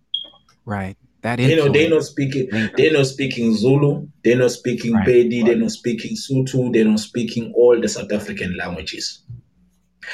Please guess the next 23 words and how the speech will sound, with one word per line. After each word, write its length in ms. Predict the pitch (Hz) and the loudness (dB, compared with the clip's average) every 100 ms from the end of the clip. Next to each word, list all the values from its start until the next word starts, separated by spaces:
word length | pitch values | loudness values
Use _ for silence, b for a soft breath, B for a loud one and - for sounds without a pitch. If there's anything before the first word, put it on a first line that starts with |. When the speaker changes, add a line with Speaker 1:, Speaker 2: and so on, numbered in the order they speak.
| B | B
Speaker 2:
So 140 | 143 | 0
I 140 | 123 120 | 0 0
think, 240 | 135 127 - B - | 0 0 -4 B -4
I, 160 | 139 | -4
I 120 | - 135 | -2 -2
think 260 | 160 151 | 0 4
that's 220 | 151 143 | 2 2
where 280 | 135 131 127 | -2 2 2
we 120 | 117 117 | 2 0
need 240 | 120 127 | 0 -2
to, 280 | 143 120 107 - _ | -2 -4 -6 -14 _
to 140 | 131 - | -14 -2
get 260 | 127 117 - _ _ _ _ _ _ - | -2 -2 -6 _ _ _ _ _ _ -10
more 420 | 113 123 139 127 | -2 4 4 4
education 680 | 135 131 - - 131 139 120 | 0 0 -2 0 0 2 -2
about 540 | 107 101 104 117 135 - _ _ _ | -4 -4 -2 -2 -4 -12 _ _ _
to 120 | - | -8
Speaker 1:
Right. 240 | 110 107 - | -4 -2 -4
Speaker 2:
our 160 | 107 | -8
peop-, 420 | - 127 127 - 131 | -6 -6 -6 -8 -4
to 160 | 135 117 | 0 2
our 240 | 117 117 | 2 2
fellow, 580 | - 135 131 123 127 | 2 2 4 4 4